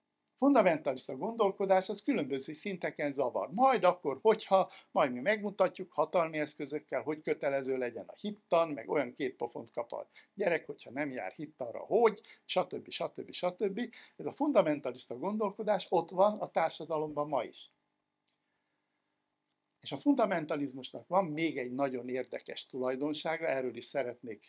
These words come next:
néhány szót beszélni, ez pedig az, hogy a fundamentalizmus a tizenkilencedik század vége óta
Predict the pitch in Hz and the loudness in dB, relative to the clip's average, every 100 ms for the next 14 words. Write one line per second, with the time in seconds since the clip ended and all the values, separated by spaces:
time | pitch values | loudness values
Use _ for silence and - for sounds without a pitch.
0 | _ _ - 147 123 120 - 104 101 127 | _ _ -6 -4 -4 -10 -12 -16 -12 -12
1 | - 151 160 254 - _ _ _ _ _ | -8 -6 -6 -6 -10 _ _ _ _ _
2 | _ - - 151 131 127 127 202 - _ | _ -2 -2 -4 -6 -4 -2 -2 -6 _
3 | _ _ _ _ _ _ _ _ _ _ | _ _ _ _ _ _ _ _ _ _
4 | _ _ _ _ _ _ _ _ _ - | _ _ _ _ _ _ _ _ _ -6
5 | 147 131 262 247 190 165 151 139 135 127 | -6 -2 0 4 4 4 0 -4 -4 -6
6 | 143 220 - 135 - 262 170 147 170 131 | -6 -6 -8 -10 -6 -2 -2 -4 -6 -6
7 | 139 131 - 180 175 135 113 151 156 127 | -10 -12 -8 -4 -2 -4 -12 -8 -6 -6
8 | 101 123 - 175 220 | -8 -8 -8 -4 -4